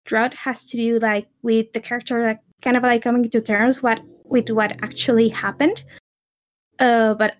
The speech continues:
also, like, finally, like, truly, I want to say, like, becoming a family with,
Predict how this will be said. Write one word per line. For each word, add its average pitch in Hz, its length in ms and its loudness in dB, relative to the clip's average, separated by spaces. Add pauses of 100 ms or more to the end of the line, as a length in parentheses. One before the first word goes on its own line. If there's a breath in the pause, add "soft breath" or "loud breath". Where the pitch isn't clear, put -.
also, 233 1080 0 (680)
like, 214 500 0 (200 loud breath)
finally, 254 560 2
like, 220 240 -6
truly, 233 960 -4 (420)
I 233 80 0
want 240 120 0
to 240 40 -6
say, 247 140 0
like, 240 180 0
becoming 240 280 -2
a 220 60 -2
family 220 360 0
with, 226 160 2